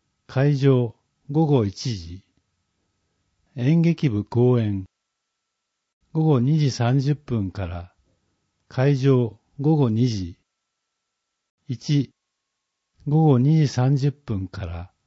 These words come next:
砦商用高等学校。二、午後三時三十分から、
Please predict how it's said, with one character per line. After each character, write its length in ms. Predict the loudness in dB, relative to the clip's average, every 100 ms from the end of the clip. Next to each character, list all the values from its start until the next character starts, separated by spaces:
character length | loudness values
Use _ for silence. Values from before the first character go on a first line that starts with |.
| _ _ _ _ _ _ _ _
砦 520 | -4 0 2 4 2 0
商 320 | -2 2 4
用 220 | 4 4
高 260 | 2 2 2
等 260 | 4 2
学 200 | 2 0 -6
校。 380 | -10 -10 -10 -16 -20 _ _ _ _ _ _ _ _ _ _ _ _ _
二、 360 | 0 2 2 -2 _ _ _ _ _ _ _
午 160 | -2 2
後 140 | 2
三 320 | 0 0 0
時 160 | 0 -2
三 280 | -2 -2 0
十 140 | -2
分 380 | -6 -6 -6 -6
か 160 | -8 -10
ら、 260 | -10 -14